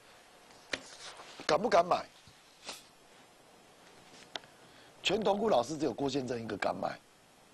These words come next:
我专门在买低档的，所以你想要买低档，你就跟着我。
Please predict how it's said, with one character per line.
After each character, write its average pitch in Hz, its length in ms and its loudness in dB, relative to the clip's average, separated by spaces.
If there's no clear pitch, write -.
我 127 100 -4
专 220 160 2
门 170 140 0
在 160 120 4
买 90 160 -2
低 107 180 -6
档 - 260 -4
的， - 120 -10
所 247 240 6
以 170 200 2
你 175 180 -2
想 156 160 2
要 185 80 2
买 117 180 2
低 143 140 -4
档， - 200 0
你 101 60 -6
就 107 80 -6
跟 104 180 -4
着 98 140 -2
我。 71 160 -2